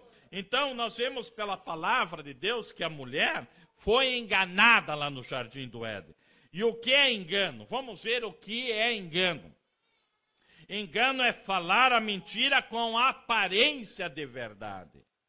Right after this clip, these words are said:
Não é assim uma boa mentira? É falar a mentira com aparência de verdade. Isso chama-se engano. Você pode dizer graças a Deus, igreja?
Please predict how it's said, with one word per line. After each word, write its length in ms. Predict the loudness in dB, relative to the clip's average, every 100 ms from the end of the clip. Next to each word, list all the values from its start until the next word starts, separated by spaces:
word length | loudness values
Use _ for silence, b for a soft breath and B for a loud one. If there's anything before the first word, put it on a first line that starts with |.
| _ _ _ _ _ _ -14
Não 220 | -8 -2
é 100 | -2
assim 340 | -2 -6 -4
uma 160 | -4 -4
boa 280 | -4 -4 -4
mentira? 640 | -8 -10 -6 -6 -6 -10 -14 _ _ _ _ _
É 160 | -6 -6
falar 800 | -4 -4 -2 2 6 8 8 6
a 80 | 2
mentira 720 | -2 -8 -8 0 2 2 2
com 140 | 0 0
aparência 960 | 0 2 2 4 6 4 2 -6 -8
de 160 | -6 -6
verdade. 720 | -4 -6 -6 -6 -6 -10 -18 B B
Isso 420 | -4 -4 -4 -6
chama-se 580 | -4 -2 -2 -4 -4 -6
engano. 500 | -6 -6 -6 -6 -10 b b
Você 240 | -10 -8
pode 280 | -6 -6 -6
dizer 120 | -8
graças 480 | -8 -8 -8 -10 -10
a 80 | -8
Deus, 400 | -6 -6 -6 -8
igreja? 480 | -10 -8 -8 -8